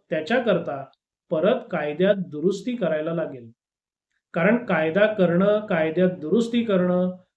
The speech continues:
हे संसदेचं काम आहे. कुठल्या तरी एका नेत्याने किंवा कुठल्या तरी एखाद्या मंत्र्याने किंवा कुठल्या तरी एखाद्या विभागाने ठरवलं आणि कायदा बदलला असं होत नाही. त्याला तुम्हाला कायदा मंजूर करून घ्यायला लागतो.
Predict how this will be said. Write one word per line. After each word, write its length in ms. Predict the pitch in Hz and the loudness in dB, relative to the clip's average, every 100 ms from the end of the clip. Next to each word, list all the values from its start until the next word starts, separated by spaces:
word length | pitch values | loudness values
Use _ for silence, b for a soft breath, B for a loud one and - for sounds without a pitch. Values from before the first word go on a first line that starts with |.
| _ | _
हे 140 | 185 240 | -2 -2
संसदेचं 840 | - 160 151 - 233 233 233 226 | -2 -6 -6 -2 0 2 0 -2
काम 260 | 170 156 156 | -4 -6 -6
आहे. 180 | 120 123 _ _ _ _ _ _ _ | -10 -14 _ _ _ _ _ _ _
कुठल्या 380 | - 180 196 220 | -2 2 6 6
तरी 220 | 226 233 | 4 2
एका 420 | 220 185 202 214 208 | 2 2 4 4 4
नेत्याने 560 | 175 170 185 190 185 | 0 0 2 4 4
किंवा 220 | 185 185 185 | 4 2 0
कुठल्या 360 | 175 180 185 | -2 -2 -2
तरी 180 | 190 190 | 0 0
एखाद्या 360 | 175 175 180 180 | 0 0 2 2
मंत्र्याने 560 | 165 156 175 180 180 | 0 -2 0 2 4
किंवा 200 | 175 175 175 | 4 2 -2
कुठल्या 280 | 170 170 185 | -4 -2 -2
तरी 140 | 185 185 | 4 2
एखाद्या 360 | 170 185 185 | 2 0 0
विभागाने 520 | 170 156 170 180 180 | 0 0 0 2 0
ठरवलं 600 | 185 170 202 202 165 - - _ _ _ | 0 2 2 4 2 -2 -12 _ _ _
आणि 180 | 170 226 | -2 0
कायदा 320 | 220 185 190 | 4 4 6
बदलला 600 | 208 170 185 202 160 147 147 | 6 4 2 2 0 -2 -10
असं 220 | 151 208 | -12 -6
होत 480 | 208 - 139 196 170 | -4 -4 -4 -4 -4
नाही. 200 | 135 120 - _ _ _ _ _ _ _ _ _ | -10 -14 -20 _ _ _ _ _ _ _ _ _
त्याला 360 | 175 165 180 226 226 | -2 2 4 4 4
तुम्हाला 280 | 185 190 | 4 4
कायदा 500 | 208 190 156 156 180 196 202 | 2 0 -4 -2 0 0 -2
मंजूर 400 | 156 151 170 220 | -6 -4 0 0
करून 320 | 202 190 196 | 2 0 2
घ्यायला 280 | 175 165 170 | 2 2 0
लागतो. 580 | 165 - 170 170 - | -2 -6 -6 -6 -8